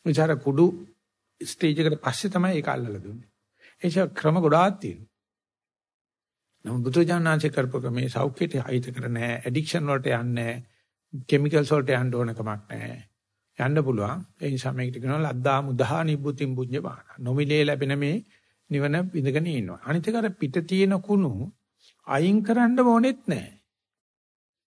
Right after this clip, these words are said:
පිට කුණු තියෙද්දි මැද ඉන්න පුළුවන් බව තේරුම් ගත්තොත් කක්ක ටිකක් නැත්නම් මේ ජීවිතේ කිසිම ජොලියක් නැහැ.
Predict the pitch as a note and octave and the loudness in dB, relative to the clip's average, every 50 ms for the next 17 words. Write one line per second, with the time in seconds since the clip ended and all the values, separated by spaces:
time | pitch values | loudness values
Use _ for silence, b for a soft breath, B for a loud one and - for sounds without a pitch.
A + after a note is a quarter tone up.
0 | _ _ _ _ _ _ _ - E3+ D#3 G#3 G3 D#3 C#3+ C3 C#3 C#3 C3+ D#3 D3+ | _ _ _ _ _ _ _ -2 0 0 0 0 0 0 -2 -2 -2 -2 -2 -2
1 | D#3 E3 A3 G#3+ F#3+ E3+ D#3+ E3+ F#3 A#3 A#3 C4 B3 A#3+ G#3 A#3 A3+ A3 G#3+ A3+ | -2 0 0 0 2 2 4 6 6 6 8 6 4 4 4 4 4 4 4 4
2 | A3 G3+ F3+ D3+ D#3+ C#3 C3 C3 B2 A#2+ G#2+ A2 G#2+ - - G2 - - D#3+ D3+ | 2 2 2 2 2 2 2 2 0 -2 -2 -4 -4 -6 -8 -10 -10 -10 -14 -18
3 | - _ _ _ - C3+ C3 - _ - G#3 G3 A3 A3+ G#3+ G#3 G#3 G#3 G#3 G3+ | -18 _ _ _ -16 -16 -16 -10 _ -2 0 0 2 2 2 4 4 4 4 4
4 | G#3 G#3 G#3+ G3+ G3+ G3+ G3 G3 G3 F#3+ G3 G3+ F#3+ A#3+ G3 - G3 E3+ D3+ G#3 | 2 2 4 6 6 6 6 4 2 0 0 2 2 0 0 2 2 4 4 4
5 | A3 G#3 D3+ C3 A2+ A2 G#2+ F#2+ F#2 F#2+ F#2+ - - | 2 2 2 2 0 0 -2 -4 -6 -10 -14 -16 -18